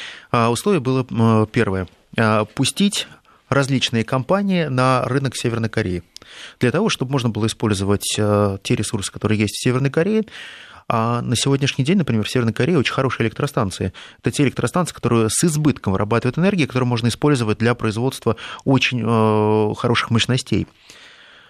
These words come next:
Получается так, что сегодняшний, на сегодняшний день все рассматривают, э, Северную Корею как некий такой вот абсолютно последний оставшийся клочок земли, который можно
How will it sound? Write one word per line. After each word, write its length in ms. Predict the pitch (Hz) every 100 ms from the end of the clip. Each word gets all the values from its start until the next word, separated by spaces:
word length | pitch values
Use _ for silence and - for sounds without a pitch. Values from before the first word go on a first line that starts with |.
| _
Получается 460 | - 143 220 226 -
так, 200 | 185 127
что 120 | -
сегодняшний, 560 | 113 143 190 151 - 135
на 80 | 135
сегодняшний 420 | 143 165 139 135
день 160 | 139 190
все 140 | -
рассматривают, 500 | 131 143 139 120 117 120
э, 500 | 113 110 110 110 110
Северную 340 | - 123 127
Корею 380 | 120 151 240 190
как 240 | - 117
некий 220 | 143 151 -
такой 280 | 123 -
вот 200 | 131 131 - - -
абсолютно 680 | - - - 139 190 175 113
последний 480 | - 120 - 151 110
оставшийся 440 | 110 143 - 107
клочок 400 | 104 120 - 113
земли, 460 | 107 113 147 208 254 - - -
который 240 | 143 175
можно 320 | 143 165 147